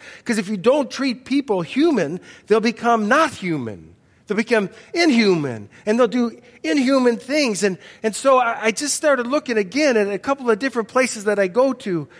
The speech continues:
The Harvard Business Review, for example. And they did a massive survey of workers. Sixty-six percent of the workers surveyed said at some point in time they got a long period of silent treatment.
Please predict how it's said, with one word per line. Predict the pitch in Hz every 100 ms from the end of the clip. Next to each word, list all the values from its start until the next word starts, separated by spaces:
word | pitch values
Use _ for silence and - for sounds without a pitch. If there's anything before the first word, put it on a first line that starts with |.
| -
The | 185
Harvard | 175 220 214 202 151
Business | 254 226 226 226
Review, | 196 196
for | 165 196
example. | 160 147 165 156 147 120 - - - -
And | 190
they | 208
did | 269
a | 254
massive | 233 254 311 311 - 294 226
survey | - 302 330 214 175 127 - - -
of | 175
workers. | 220 320 302 208 143 113 - _ - -
Sixty-six | - - 359 359 - - 277 - - 330 - -
percent | 233 214 - 277
of | 254
the | 240
workers | 240 269 254 226
surveyed | - 277 294 226 196 180
said | 202 180 156 -
at | 202 -
some | - 302
point | 262 269
in | 247
time | 240 240 214
they | 190
got | 190
a | 175
long | 190 262 262 254
period | - - 277 247 180 170 160 - -
of | 180
silent | - - 233 240 214 208 175 -
treatment. | 185 165 160 127 92 -